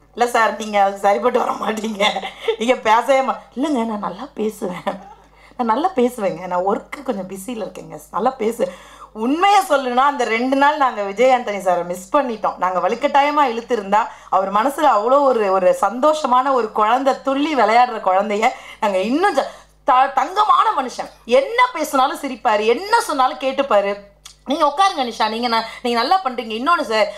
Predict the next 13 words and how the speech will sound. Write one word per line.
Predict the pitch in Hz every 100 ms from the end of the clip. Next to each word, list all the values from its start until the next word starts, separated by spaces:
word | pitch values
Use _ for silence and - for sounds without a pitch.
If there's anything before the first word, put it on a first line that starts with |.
| -
ஒரு | 220 226
கலைஞர்கள் | 220 254 320 381 311 262
எப்போ | 240 269 294
உயர்வுக்கு | 254 285 311 302 254
போறாங்க | 220 226
அப்படின்னா, | 226 226 226 202 226
இன்னொரு | 269 233 262 330 330
கலைஞர்களை | 247 254 254 240 220
பாராட்டும் | - 214 262 269 220
போது | 185
தான் | 180 180
சார். | - 170 - -
நீங்க | 214